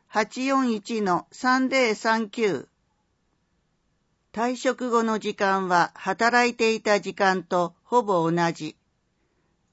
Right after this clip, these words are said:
六十五歳からの自由時間は約七万二千二百七十時間。六十五歳時点の平均余命を約二十二年、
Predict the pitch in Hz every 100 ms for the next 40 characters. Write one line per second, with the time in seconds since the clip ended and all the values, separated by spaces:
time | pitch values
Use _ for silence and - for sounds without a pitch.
0 | _ - 185 208 262 262 262 247 254 247
1 | 220 208 196 190 190 185 185 226 254 247
2 | 254 233 190 185 170 165 - _ _ _
3 | 214 240 240 208 208 226 240 247 233 208
4 | 202 202 262 240 202 202 254 240 220 208
5 | 208 240 240 240 233 190 220 170 135 -
6 | _ _ _ _ _ _ - 175 196 254
7 | 247 254 247 233 240 262 254 247 269 254
8 | 226 208 202 190 208 233 247 240 247 247
9 | 240 240 233 202 190 175 170 175 _ _
10 | _ - 240 262 226 220 247 262 247 226
11 | 220 240 240 170 143